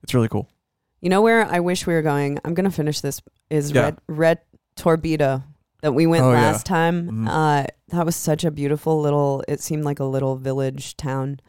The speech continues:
Speaker 1: Little sleepy town.
Speaker 2: In Italy. Um, so the eighteenth, we are in, God, the place that Kif is in, Ara-, Aru?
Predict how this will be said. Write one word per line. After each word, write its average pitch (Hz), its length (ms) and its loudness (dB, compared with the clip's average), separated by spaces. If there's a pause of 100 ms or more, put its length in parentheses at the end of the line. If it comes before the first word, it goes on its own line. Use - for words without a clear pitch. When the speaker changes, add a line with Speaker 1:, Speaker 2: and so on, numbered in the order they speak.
Speaker 1:
Little 117 140 -2
sleepy 117 360 -4
town. 107 300 -2 (200)
Speaker 2:
In 151 280 0
Italy. 151 480 -2 (560)
Um, 160 500 2 (360)
so 180 420 4
the 170 640 4
eighteenth, 226 680 0
we 180 140 0
are 180 100 2
in, 170 240 0 (1200)
God, 180 400 -2 (160)
the - 80 -6
place 202 260 0
that - 160 -8
Kif 180 420 0
is 190 200 -2
in, 202 260 2 (120)
Ara-, 151 340 0 (120)
Aru? 160 580 2